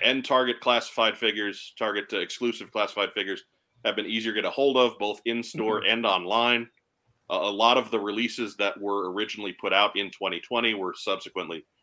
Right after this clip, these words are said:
Speaker 1: re-released in twenty twenty-one to make good on those promises. And we don't know if that was, uh, inventory backlog or they did a second run or whatever. It doesn't matter.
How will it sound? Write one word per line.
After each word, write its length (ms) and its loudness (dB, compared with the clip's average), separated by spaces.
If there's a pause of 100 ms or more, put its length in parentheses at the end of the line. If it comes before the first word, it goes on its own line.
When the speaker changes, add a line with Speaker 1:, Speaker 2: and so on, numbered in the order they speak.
(180)
Speaker 1:
re-released 800 2
in 120 -6
twenty 300 0
twenty-one 600 2
to 100 -12
make 240 -2
good 120 0
on 120 0
those 180 -2
promises. 560 -2 (640)
And 180 4
we 80 8
don't 160 10
know 160 10
if 100 6
that 180 10
was, 480 -2 (120)
uh, 160 -4 (920)
inventory 480 4
backlog 800 4
or 140 0
they 100 0
did 140 0
a 40 -6
second 340 -2
run 460 4
or 220 -2
whatever. 400 2
It 160 -2
doesn't 260 0
matter. 320 -2